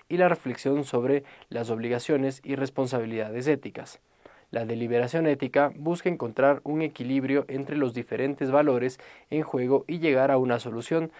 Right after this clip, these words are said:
que sea justa y respetuosa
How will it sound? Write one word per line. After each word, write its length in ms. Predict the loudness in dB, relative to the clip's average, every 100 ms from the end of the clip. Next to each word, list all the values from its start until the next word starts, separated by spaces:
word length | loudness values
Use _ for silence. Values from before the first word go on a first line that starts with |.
| -20
que 120 | -12 -8
sea 200 | -6 -8
justa 520 | -4 -6 0 0 0
y 240 | -6 -8 -8
respetuosa 800 | -6 -6 -4 -4 0 0 2 0